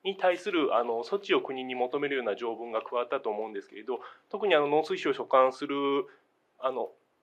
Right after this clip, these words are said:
農業、漁業であれば、あの、人材が流出する側の、あの、地方での、あの、その、えー、育成就労制度の利用者が多くなることが見込まれると思うんですが、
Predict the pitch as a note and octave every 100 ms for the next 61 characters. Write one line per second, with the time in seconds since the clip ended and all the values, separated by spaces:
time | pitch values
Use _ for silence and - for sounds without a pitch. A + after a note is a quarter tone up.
0 | - D3 D3+ B2 A2 A2 - - C#3 C3
1 | A#2+ A2+ G#2 A2 A2 G#2 G2+ G#2 - G#2+
2 | G#2+ G#2 G2+ C#3 D3 D3+ D3 C3+ D#3+ D3+
3 | F3 F#3+ G3 G3+ G3 F#3 A#2+ A2+ - G#2
4 | A2+ A2+ G#2+ - - - G3 C3 - -
5 | _ _ _ _ G3 F3 G#2 - G#2+ G#2+
6 | A2 G#2 G#2 G2 G2 A2 _ _ _ _
7 | - A2+ B2 F2 E2+ - - A#2+ C3+ B2
8 | B2+ D3 B2 G#2+ G2 A2+ C3 B2 A2+ G#2+
9 | - - C#3+ C#3 A#2+ A2 A2 G#2+ G2 G#2+
10 | - B2+ B2 A#2 G#2+ G2+ A2 G#2+ G2 -